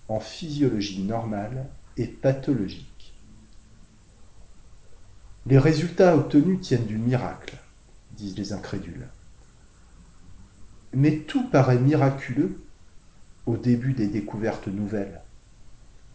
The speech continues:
Oui, certaines expériences sont troublantes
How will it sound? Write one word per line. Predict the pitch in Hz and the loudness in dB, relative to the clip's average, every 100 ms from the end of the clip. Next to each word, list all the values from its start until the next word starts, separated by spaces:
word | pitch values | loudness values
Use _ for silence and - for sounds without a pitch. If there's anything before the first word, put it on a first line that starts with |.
| - - - - - - - - - - - - - - - - - - - - - - - - - - - - - - - | -20 -20 -20 -20 -20 -20 -20 -20 -20 -20 -20 -20 -20 -20 -20 -20 -20 -20 -20 -20 -18 -18 -20 -20 -20 -20 -20 -20 -20 -20 -8
Oui, | 135 185 226 | 2 4 4
certaines | 139 117 - 120 120 | 2 -4 0 0 0
expériences | 123 - 120 131 147 131 - - - | -2 -2 0 2 2 0 -2 -10 -10
sont | - - 117 | -8 -2 -2
troublantes | - - 185 180 226 185 131 - | -2 -6 -2 2 2 2 -2 -6